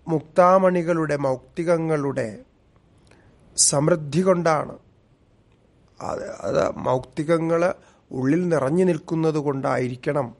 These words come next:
ഈ ഇടനാഡിയിലൂടെ ശ്വാസം പുറത്തേക്ക് വരുമ്പോ അത് തണുപ്പായിട്ട് അനുഭവിക്കുന്നത്. ആ തണുപ്പ് ബഹിരപി ച മുക്താമണിധരഃ,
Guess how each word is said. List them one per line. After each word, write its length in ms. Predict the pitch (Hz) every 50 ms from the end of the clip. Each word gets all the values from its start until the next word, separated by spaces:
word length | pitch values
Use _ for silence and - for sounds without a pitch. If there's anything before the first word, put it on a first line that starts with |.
| _ _ _ _ _ _ _ _ _ _ _ _ _ _ _ _ _ _ -
ഈ 380 | 139 139 143 147 147 139 - - _ _ _ _ _ - -
ഇടനാഡിയിലൂടെ 1120 | - 135 127 143 143 156 160 151 143 135 131 131 135 139 143 143 139 143 135 139 135 147 165 - - _ _ _ _ _ _ _ -
ശ്വാസം 560 | - - - 127 117 113 - - 151 143 139
പുറത്തേക്ക് 520 | 135 123 120 117 - 151 143 139 143 160 151
വരുമ്പോ 380 | 131 117 120 120 123 127 135 135 127 - _ _ _ _ _ _ _
അത് 120 | - 135 131 - -
തണുപ്പായിട്ട് 920 | 113 110 135 135 - - - - 196 160 135 117 117 120 113 - - 123 147 - _ _ _ _ _ -
അനുഭവിക്കുന്നത്. 880 | - 120 127 131 123 107 123 123 110 113 - - - - - - - - - - - - _ _ _ _ _ _ _ _ - - - - _ - _ - - - - - - - - - 120
ആ 100 | 131 151 170 190 196 - - - _ _ _ _ _ _ -
തണുപ്പ് 460 | 151 135 139 151 147 - _ - 190 196 - -
ബഹിരപി 640 | - 139 147 151 147 123 185 220 220 214 196 175 202
ച 120 | 190 - 202
മുക്താമണിധരഃ, 1120 | 196 180 175 151 - _ - 170 160 156 151 143 139 135 135 127 123 131 117 - - -